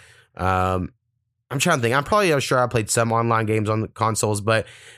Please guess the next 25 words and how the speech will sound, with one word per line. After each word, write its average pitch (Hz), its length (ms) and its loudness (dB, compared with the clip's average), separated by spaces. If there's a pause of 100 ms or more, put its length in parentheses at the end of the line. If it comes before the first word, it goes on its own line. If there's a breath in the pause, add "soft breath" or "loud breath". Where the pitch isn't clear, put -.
(120 loud breath)
uh, 107 280 2
me 131 180 2
and 151 120 0
Powwow 131 340 2
played 123 240 -2
this 117 160 -2
game 113 200 2
called 101 220 -2
Parallel 120 460 2
Kingdom 90 600 -2 (460 soft breath)
on 107 540 2
Android, 90 540 0
and 95 100 -2
I'm 113 60 0
sure 123 140 0
it 110 60 0
was - 20 -2
on 107 80 0
iPhones 92 340 -2
as 87 100 -6
well. 85 280 -2 (300 loud breath)
And 104 340 0
it 120 160 -2
was 123 460 0 (100)
an 113 180 -2